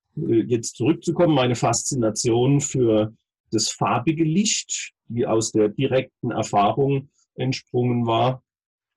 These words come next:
die hat dann eine Erweiterung erfahren, dadurch, dass ich, ähm, ich kam von einem,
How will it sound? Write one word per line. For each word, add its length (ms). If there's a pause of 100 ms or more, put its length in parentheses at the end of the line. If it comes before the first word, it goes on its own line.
(200)
die 100
hat 260
dann 360
eine 320
Erweiterung 760
erfahren, 680 (240)
dadurch, 320
dass 240
ich, 280
ähm, 460
ich 140
kam 280
von 200
einem, 340